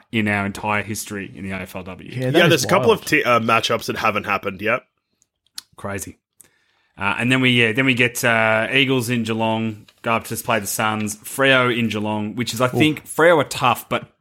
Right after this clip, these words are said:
Speaker 1: uh, in Geelong is a better assignment than having to play them over there.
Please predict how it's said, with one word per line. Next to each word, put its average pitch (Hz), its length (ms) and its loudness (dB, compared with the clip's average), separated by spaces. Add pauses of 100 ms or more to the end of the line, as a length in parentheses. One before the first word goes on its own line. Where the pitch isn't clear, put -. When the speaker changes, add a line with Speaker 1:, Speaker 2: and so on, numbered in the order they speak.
Speaker 1:
uh, 127 160 2
in 139 140 0
Geelong 123 460 2 (160)
is 117 120 -2
a 117 60 2
better 110 300 0
assignment 107 420 -2
than 104 80 -6
having 104 160 -8
to 92 60 -16
play 110 160 -4
them 104 100 -8
over 98 160 -10
there. 101 320 -6